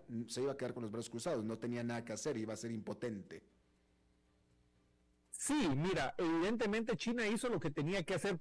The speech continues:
Speaker 2: por el momento, digo, por el momento, entendiendo que se sabía después de lo de, de lo de Ucrania, del, digo, del momento en el que se da la, la invasión rusa,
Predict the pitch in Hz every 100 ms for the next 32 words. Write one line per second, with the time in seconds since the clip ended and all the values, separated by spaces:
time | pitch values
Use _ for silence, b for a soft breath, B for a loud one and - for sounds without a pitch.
0 | - - 180 170 165 160 170 220 143 -
1 | 131 190 139 - 156 151 151 147 175 196
2 | 202 156 151 143 170 196 208 - 156 -
3 | B B B - - _ _ - - 175
4 | - 160 208 220 165 - - 185 185 196
5 | 165 143 139 139 135 139 139 139 135 -
6 | 208 196 151 127 120 - 143 127 123 139
7 | 127 123 123 - 165 131 - - - 165
8 | 151 113 B B 139 139 135 139 143 160
9 | 180 185 151 131 143 143 139 165 175 156
10 | 139 139 135 135 131 139 160 175 170 175
11 | 214 - 160